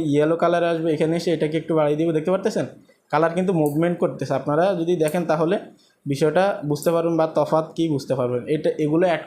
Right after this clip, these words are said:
করে দিলে আপনার ভিডিওতে কিছুটা ক্রিয়েটিভিটি কিন্তু তৈরি হবে এবং কি অ্যাড হবে, তখন আপনার কপিরাইট স্ট্রাইক না আসার সম্ভাবনাটা অনেকটাই কিন্তু বেড়ে যাবে, ঠিক আছে? তো আমি এটা একটু বাড়িয়ে দিলাম, চাইলে আমি এটাও বাড়িয়ে দিতে পারি, সেটা আমার ইচ্ছে, আপনি চাইলে দিতে পারেন। তো আমি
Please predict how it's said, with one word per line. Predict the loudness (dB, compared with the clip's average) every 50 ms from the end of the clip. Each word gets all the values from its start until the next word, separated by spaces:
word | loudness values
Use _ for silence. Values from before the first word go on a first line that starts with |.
| -4 -4
করে | -2 -2 0 0
দিলে | 0 0 -2 -2 -4 -8 -14 -20 _ -8 -6 -4
আপনার | -2 -2 -2 -2 0
ভিডিওতে | 0 0 0 -2 -2 -2 -6 -6 -4
কিছুটা | -6 -6 -6 -4 -4 -2 -4 -4 -8 -6
ক্রিয়েটিভিটি | -2 0 0 0 0 0 -2 -2 -2 -2 -4
কিন্তু | -2 -2 -4 -2 0
তৈরি | 0 2 2 2 0 2
হবে | 0 0 0 0
এবং | 0 -2 -2 -4
কি | -4 -2 0
অ্যাড | 0 0 0 0 0
হবে, | 0 0 -2 -4 -6 -10 -14 -20 _ -4
তখন | -2 -2 0 0 0
আপনার | -2 -2 -4 -2 -2
কপিরাইট | -4 -2 -2 -2 -2 -2 -2 -4 -4
স্ট্রাইক | -4 -4 -4 -4 -2
না | -2 -2
আসার | -2 -4 -6 -6 -6
সম্ভাবনাটা | -4 -2 -2 -2 -2 -2 -4 -4 -4 -2 -2
অনেকটাই | -4 -4 -4 -4 -4 -4 -2
কিন্তু | -2 0 0 2 2
বেড়ে | 2 2 2 2 0
যাবে, | 0 -2 0 0 0
ঠিক | 2 2 2
আছে? | 0 -2 -6 -10 -14 -20 _ _ -20 _ _ _ _
তো | 0 2
আমি | 2 2 2
এটা | 2 0 0
একটু | 2 2 4 4
বাড়িয়ে | 4 4 2 0 0
দিলাম, | 0 0 0 -2 -4 -8 -4 -2
চাইলে | 0 2 2 2 2
আমি | 2 2 0 0
এটাও | 0 2 2 2 2
বাড়িয়ে | 2 2 0 0
দিতে | 0 0 0 0
পারি, | 0 0 0 0
সেটা | 0 0 0 2 2
আমার | 2 2 2 0
ইচ্ছে, | 0 -2 -4 -6 -6 -4
আপনি | -4 -4 -2 -2
চাইলে | 0 0 0 0 0 -2
দিতে | -2 -2 -2 -2
পারেন। | -2 -2 -4 -6 -6 -4
তো | -2 -2
আমি | -2 -2